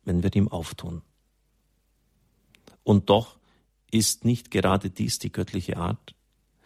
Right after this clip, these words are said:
Nicht überwältigen mit äußerer Macht, sondern Freiheit geben, Liebe schenken und erwecken?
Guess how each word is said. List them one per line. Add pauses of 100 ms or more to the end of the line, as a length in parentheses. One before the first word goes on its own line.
(180)
Nicht
überwältigen
mit
äußerer
Macht,
sondern
Freiheit
geben, (760)
Liebe
schenken
und
erwecken?